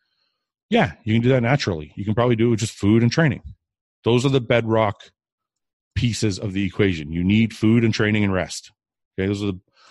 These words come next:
now, every time you wanna go up a notch, you need to figure out how. Your food, training, and rest are gonna take you here. Your supplements are gonna take you here. Your gear is gonna take you here. Like,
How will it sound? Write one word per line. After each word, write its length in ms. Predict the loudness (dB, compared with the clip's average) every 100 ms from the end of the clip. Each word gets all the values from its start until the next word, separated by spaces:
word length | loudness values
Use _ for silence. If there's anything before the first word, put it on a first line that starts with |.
| _ -4
now, 320 | -2 0 -2 -8 _
every 280 | -4 0 0
time 260 | 0 0 2
you 80 | 0
wanna 160 | 0
go 140 | -2 -2
up 160 | 0
a 40 | 0
notch, 480 | 2 0 -4 -12 -14 _ _ _ _ _ _ _ -6
you 100 | -2
need 80 | -2
to 60 |
figure 240 | -2 0 0
out 100 | 0
how. 280 | -4 -6 _ _ _ _ _ _ _ _ _ _ _ _ _ -2
Your 120 | -2
food, 600 | 0 4 6 4 2 -4
training, 360 | -2 0 0
and 140 | -2 0
rest 380 | 0 -2 -6 -10
are 80 |
gonna 220 | -6 -6 -4
take 260 | -6 -6
you 100 | -8
here. 380 | -8 -6 -6 -6 _ _ _ _ _ _ _ _ _
Your 100 | -10
supplements 480 | -2 -2 0 -2 -2
are 40 | -4
gonna 140 | -4
take 180 | -4 -6
you 120 | -6
here. 300 | -6 -6 -6
Your 160 | -8 -8
gear 320 | -2 -2 0
is 100 | -2
gonna 160 | -4
take 180 | -4 -6
you 120 | -8
here. 240 | -6 -6 -6
Like, 280 | -8 -8